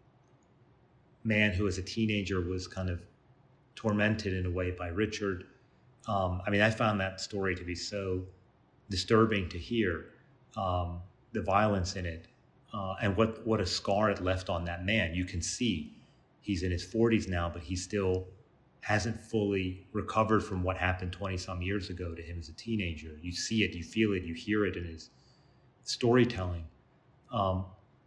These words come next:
and when Richard says that his inglorious misstep was investigating this crime,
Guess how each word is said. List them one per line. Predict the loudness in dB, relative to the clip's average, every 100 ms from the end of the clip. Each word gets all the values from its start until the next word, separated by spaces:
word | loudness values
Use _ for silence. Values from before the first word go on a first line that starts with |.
| _ _ -2
and | 4
when | 4 6
Richard | 4 4 0
says | 0 -2 -4
that | -6 -4
his | -2 -2
inglorious | -4 0 2 4 4 2
misstep | -2 -2 -2 -4 -2
was | -4
investigating | -4 2 4 4 2 4 6 4 2
this | -2
crime, | -6 2 6 6 6 0